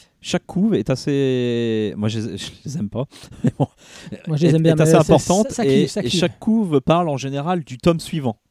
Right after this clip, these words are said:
Speaker 1: C'est, c'est pas ça remarqué, mais chaque couve, le dessin, c'est sur... concerne le tome d'après, bien souvent. Et il y en a
Speaker 2: Euh.
Speaker 1: une avec Asano dessus. Et
Speaker 2: Oui,
Speaker 1: a-,
Speaker 2: t'as
Speaker 1: et,
Speaker 2: oui, t'as raison.
Speaker 1: et Asano,
Speaker 2: Ça
Speaker 1: euh,
Speaker 2: annonce,
Speaker 1: est
Speaker 2: ça
Speaker 1: un,
Speaker 2: annonce l'avenir
Speaker 1: va être
Speaker 2: d'Asano.
Speaker 1: un des personnages. Alors, il s'appelle pas Asano, il s'appelle Asada.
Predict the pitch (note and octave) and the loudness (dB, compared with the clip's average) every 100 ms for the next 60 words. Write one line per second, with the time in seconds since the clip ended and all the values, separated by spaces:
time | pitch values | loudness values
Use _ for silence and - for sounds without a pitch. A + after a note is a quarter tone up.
0 | _ _ _ - - _ _ - - A2+ | _ _ _ -20 -20 _ _ -18 -10 -8
1 | A#2 A#2 A2+ - E3 B2+ A2+ - B2+ - | -4 -4 -4 -4 -4 -2 -2 -4 -10 -8
2 | F3+ C#3+ D3 C#3+ G3+ D3 - C#3 - _ | -4 -4 -4 -4 -6 -6 -6 -6 -8 _
3 | _ C#3+ - F3+ B2+ - F3+ B2+ B2+ - | _ -10 -6 -2 0 2 0 0 -6 -4
4 | A#2+ G2+ F#2+ - F2 - _ _ - E3+ | -6 -6 -8 -10 -12 -14 _ _ -20 -14
5 | D#3+ D#3+ C3 B2 A#2+ A2+ F3 C#3 G2+ D3 | -8 -2 0 0 0 0 0 -2 -4 -6
6 | - - G2+ - G2+ A#2 - - F#2 - | -10 -12 -10 -8 -6 -6 -8 -10 -10 -12
7 | _ _ _ _ - A3 D4+ - G#3+ G3 | _ _ _ _ 0 2 2 0 0 0
8 | A#3 D#3+ B2+ - A#2+ A#2+ C3+ A2 A#2 G#2 | -2 -2 -4 -10 -4 -2 -2 -2 -4 -2
9 | C3 C#3 F#2+ F#2+ F#2 F#2 F3 D3+ - A#2 | -2 -2 -2 -2 0 0 0 0 0 0
10 | D3+ D3+ C#3+ G2 B2 C#3+ A#2 A2 G#2 A2 | -2 -6 -8 -6 -4 -2 -2 -2 -4 -6
11 | C#3+ G#2 F#2 - G2 F#2+ F#2+ G#2 F#2 - | -6 -4 -6 -6 -8 -6 -6 -6 -8 -8
12 | - E2 - F#2 B2 | -10 -10 -8 -6 -6